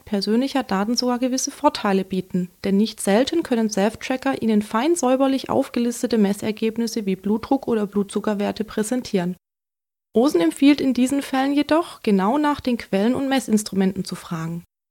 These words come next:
Es ist hier sehr wichtig, herauszufinden, woher die Daten kommen, denn es sind zahlreiche Apps auf dem Markt, die eher zweifelhafte Ergebnisse liefern, warnt er.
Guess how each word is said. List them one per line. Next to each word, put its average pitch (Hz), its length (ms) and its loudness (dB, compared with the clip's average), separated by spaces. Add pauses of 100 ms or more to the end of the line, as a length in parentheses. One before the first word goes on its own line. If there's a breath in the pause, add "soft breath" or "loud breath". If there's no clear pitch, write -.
(500)
Es 214 120 2
ist 247 180 -4
hier 247 100 2
sehr 240 240 4
wichtig, 277 440 0
herauszufinden, 262 840 0
woher 226 220 4
die 269 120 0
Daten 262 320 0
kommen, 190 520 2
denn 214 180 2
es - 140 0
sind 214 200 0
zahlreiche 262 560 2
Apps 254 240 -2
auf 277 200 0
dem 220 120 2
Markt, 202 400 0
die 233 160 0
eher 220 160 2
zweifelhafte 247 640 -2
Ergebnisse 226 520 0
liefern, 180 420 -2
warnt 180 280 -4
er. 180 240 -4